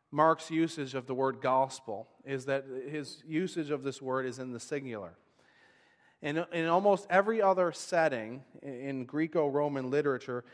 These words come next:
when this word euangelion is used, it's in the plural. It's in, it's in essence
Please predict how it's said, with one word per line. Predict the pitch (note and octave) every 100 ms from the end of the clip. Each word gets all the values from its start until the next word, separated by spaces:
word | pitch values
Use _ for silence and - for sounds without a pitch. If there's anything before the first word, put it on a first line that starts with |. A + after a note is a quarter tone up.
| - -
when | D3+
this | E3 E3
word | E3 F3 D#3
euangelion | E3+ F#3 F3 E3 E3 E3 D3+ D3
is | C3+ A#2+
used, | E3+ D3+ C#3+
it's | D3 C#3
in | D#3 C#3+
the | C3+
plural. | - F#3+ F#3 A#2+ F2+ - _ _ _ _ - -
It's | D#3 D3+ - - -
in, | D#3+
it's | D#3+ D3 D#3 C#3+ F3+ F3 E3+
in | E3 D#3+
essence | D#3+ E3+ - C3 B2+ -